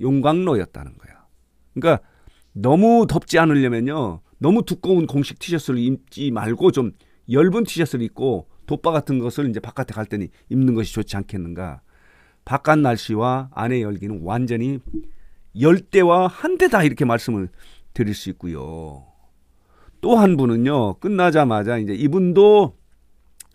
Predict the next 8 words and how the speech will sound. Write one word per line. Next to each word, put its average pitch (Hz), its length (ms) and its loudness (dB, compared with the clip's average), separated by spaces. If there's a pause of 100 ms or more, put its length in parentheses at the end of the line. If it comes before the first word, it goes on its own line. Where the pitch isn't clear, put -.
(160)
이제 90 160 -8
그쪽 - 440 -8
그 95 300 -4
대구 110 200 -6
숙소에서 104 440 -6
자고 - 640 -16
가시는 92 420 -10
모-, 69 140 -14